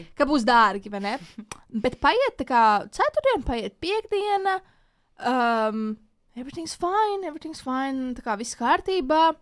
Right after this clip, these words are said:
Ā, un tad es viņu aizvedu pie savas mammas. Un, ā, viņa jau pie manas mammas tā kā tā negribīgi sāk ēst. Un mums jau bija tāds,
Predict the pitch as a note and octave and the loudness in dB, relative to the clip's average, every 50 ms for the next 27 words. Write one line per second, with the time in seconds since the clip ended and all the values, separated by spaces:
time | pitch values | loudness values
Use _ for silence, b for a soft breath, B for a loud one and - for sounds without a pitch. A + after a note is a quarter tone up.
0 | _ _ _ _ _ _ _ _ - - A3+ A3+ A#3 A#3+ A#3 B3+ C#4 A#3 - B3 | _ _ _ _ _ _ _ _ -10 -6 -2 -2 -2 -2 -2 -2 -4 -4 -4 -4
1 | B3 A#3+ A#3+ B3 A#3 - G#3 G#3 A3 G3+ G#3+ - A#3 G3+ G3+ G#3+ B3 D#4 A4+ B4+ | -4 -4 -4 -4 -6 -8 -8 -8 -8 -10 -10 -6 -6 -4 -4 -4 -2 -4 -4 -4
2 | - - - _ _ _ _ _ _ _ _ _ _ _ _ _ _ _ _ _ | -6 -12 -16 _ _ _ _ _ _ _ _ _ _ _ _ _ _ _ _ _
3 | - C4 B3 B3 B3+ B3+ B3+ B3 C#4 D4 D#4 D4+ C#4 C#4 B3+ B3 A#3+ B3 B3 A#3 | -6 -4 -2 0 0 0 -2 -2 -4 -4 -4 -2 -2 -2 -2 -4 -4 -4 -2 -2
4 | A#3 C4 D4+ D4 - - D4+ C#4 C4+ B3+ B3 B3 A#3 C4 A#3 A3+ A3+ A#3 A#3+ B3 | -2 -2 -4 -8 -12 -8 -4 -2 -2 -2 -2 -2 -2 -2 -2 -2 -2 -4 -4 -4
5 | A#3 G#3+ G3 G#3 G3 F#3+ - - A3 G3+ G3+ - - G3+ F#3 F3+ F#3+ - - - | -6 -6 -8 -8 -10 -12 -10 -6 -6 -6 -6 -6 -8 -8 -8 -8 -10 -12 -14 -10
6 | A3+ G#3 G#3+ G#3+ G#3+ G#3 G#3 G#3 G#3 G#3+ G#3+ - A3 F#3+ G3 G3+ G3 G3 G3+ - | -8 -8 -6 -6 -6 -6 -6 -8 -8 -10 -10 -10 -10 -10 -10 -10 -10 -10 -12 -14
7 | - | -18